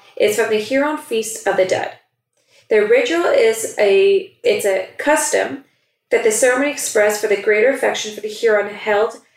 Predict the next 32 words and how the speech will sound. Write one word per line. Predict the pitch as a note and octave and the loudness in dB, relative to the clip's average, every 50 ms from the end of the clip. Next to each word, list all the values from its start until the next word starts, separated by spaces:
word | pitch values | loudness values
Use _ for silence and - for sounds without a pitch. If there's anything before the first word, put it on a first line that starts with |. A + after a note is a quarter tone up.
| _ _ _ | _ _ _
by | B3 A#3+ A#3+ D4+ | 0 2 2 2
the | D#4 - | 2 2
dead | D#4 D#4 D#4 D4 | 2 2 2 2
relatives | A#3 G#3 F#3+ F#3+ G3 F#3+ - G3+ G3 G3+ G3 | 2 0 2 0 0 0 0 0 0 0 0
and | - - - | -2 -4 -4
exercise | - - - - C4 B3 - - B3+ A#3 - G#2+ G#3+ G#3+ | -4 -4 -2 -2 -2 -2 -2 0 0 0 2 2 2 0
of | A3 - - | -2 -4 -6
powerful | - - G3 G3 F#3+ - - A#3 A3+ | -6 -2 0 0 0 0 0 -2 -2
reinforcement | A3+ A#3 A#3+ A#3 - G3+ F#3 F#3 F#3 - F#3+ F#3+ - _ _ _ _ _ _ - - _ _ | -2 -4 -4 -4 -2 -2 -2 -2 -4 -8 -12 -16 -20 _ _ _ _ _ _ -20 -20 _ _
of | B3+ C4 C#4 C#4 | 0 2 2 2
the | - D#4+ D4+ | 2 0 0
alliances | C4+ A#3+ G#3 G3+ G#3 G#3 G#3+ G#3+ - | 0 0 0 0 -2 -4 -4 -6 -4
among | - - G3+ G3 G3 G3 F#3+ F#3+ F#3+ | -2 -2 -2 0 -2 -2 -2 -2 -2
the | G3 F#3+ | -4 -4
tribes | - - - A3+ G#3+ G#3+ G#3+ G#3+ G#3+ - | -4 -6 -4 -2 0 2 2 0 0 -2
and | G#3 G3 | -2 -2
the | F#3+ | 0
villages. | F#3+ G3 F#3 F#3 F#3 - - - - - - _ _ _ _ _ _ _ _ - | 0 0 0 0 0 -2 -6 -8 -10 -14 -20 _ _ _ _ _ _ _ _ -6
And | - G3+ | -2 2
this | G#3 A3 G#3+ G#3 A3+ | 2 2 2 2 2
ritual | B3 C4 B3+ C#4 C#4+ | 2 2 2 2 0
is | C#4 - | 0 -2
performed | - C#4+ - - - G#3 G#3 G#3 G#3+ B3 C#4 - - | -4 -8 -4 -2 0 2 2 2 0 -2 -2 -2 -2
by | G#3 G3 | 0 0
the | F#3+ G3+ G3 | 0 -2 -4
Huron | G3 - - C#4+ C#4+ C#4+ C#4 C#4+ C#4+ C#4+ C#4+ - - | -4 -4 0 2 2 4 4 2 2 0 -2 -2 -2
and | G#3+ G#3 | 0 2
the | G3+ | 2
Wendat | F#3 F#3 G3+ G#3 G#3+ G#3+ G#3 - - - | 2 2 2 0 0 0 0 -2 -4 -6
people. | - - - - - - - - _ _ | -8 -10 -10 -8 -10 -12 -12 -14 _ _
So | _ - - G3+ G3 | _ -2 0 0 2
again, | G3 - D#4 D4+ C#4 C4+ C4+ C#4 | 2 2 2 2 0 -2 -4 -6